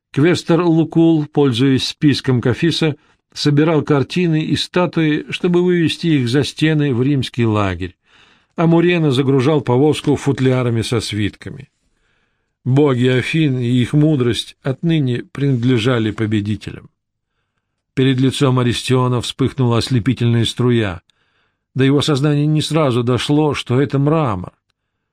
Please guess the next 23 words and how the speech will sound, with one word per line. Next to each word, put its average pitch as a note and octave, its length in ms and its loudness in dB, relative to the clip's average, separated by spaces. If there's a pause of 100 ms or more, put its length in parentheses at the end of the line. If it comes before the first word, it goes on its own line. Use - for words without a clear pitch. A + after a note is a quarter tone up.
(380)
Воятель B2 560 2
изобразил B2 520 0
спор D3 360 -2
Посейдона B2+ 680 0
с - 100 -4
Афиной. B2 540 -4 (880)
Трезубец, C#3 760 0
воткнутый B2+ 560 0
в - 80 -12
каменистую C3+ 600 0
землю, C3 440 0
пробил C3+ 500 0
путь D3+ 260 -2
источнику. - 800 -6 (760)
Когда-то A#2 480 0
здесь A#2+ 280 0
происходили B2+ 560 0
чудеса, C3+ 640 -4 (340)
видимо, A#2+ 280 2
люди B2+ 260 2
были C3 260 2
их C3+ 120 0
достойны. D#3 640 -4